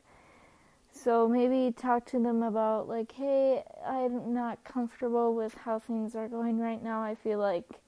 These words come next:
I should have more freedom than I do," you know, stuff like that. I think that's basically all I have to say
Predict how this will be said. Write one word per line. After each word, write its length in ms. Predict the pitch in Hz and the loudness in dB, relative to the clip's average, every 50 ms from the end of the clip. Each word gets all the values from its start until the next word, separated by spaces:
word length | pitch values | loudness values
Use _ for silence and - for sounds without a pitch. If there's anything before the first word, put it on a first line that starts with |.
| _ _ _ _ - - _ _ - | _ _ _ _ -20 -20 _ _ -6
I 160 | - 226 233 | -4 -4 -4
should 280 | 233 - 240 220 226 | -2 -2 -2 -2 -2
have 500 | 220 233 240 214 208 202 196 202 202 233 - - - - _ | -2 -4 -4 -2 -2 0 -2 -2 -4 -6 -10 -14 -20 -14 _
more 240 | 247 220 147 160 220 | -10 -8 -6 -8 -8
freedom 560 | - - - 254 247 247 247 254 247 240 233 | -10 -8 -4 -2 -2 0 0 0 0 -2 -2
than 200 | 226 240 240 226 | -2 -2 -4 -4
I 120 | 226 226 226 | -2 -2 -4
do," 500 | 214 233 233 226 233 233 233 233 233 233 | -2 -2 -2 0 0 2 2 0 0 0
you 120 | 226 226 | -2 -2
know, 300 | 214 208 208 202 202 233 - | -2 -2 -4 -4 -6 -8 -10
stuff 340 | - - - 190 226 - - | -8 -4 -2 -2 -2 0 -2
like 180 | 214 208 247 | -4 -4 -2
that. 280 | - 101 98 107 - - _ _ - - - - - - _ _ - | -4 -2 -2 -2 -4 -8 _ _ -20 -20 -20 -20 -20 -20 _ _ 0
I 120 | 196 240 | 0 2
think 240 | - 277 285 294 277 | 2 2 0 0 0
that's 260 | 302 302 285 - - | -2 -2 -2 -4 0
basically 600 | - 247 247 247 - 254 240 - 247 240 233 - | 2 2 2 4 2 -2 0 0 2 2 2 2
all 200 | - 208 226 226 | 2 4 4 4
I 120 | 226 226 | 4 2
have 220 | 233 233 233 220 - | 2 0 -2 -2 -2
to 100 | - 240 | -6 -6
say 460 | 233 - - 226 220 214 214 214 226 | -6 -4 -2 0 0 2 2 0 -2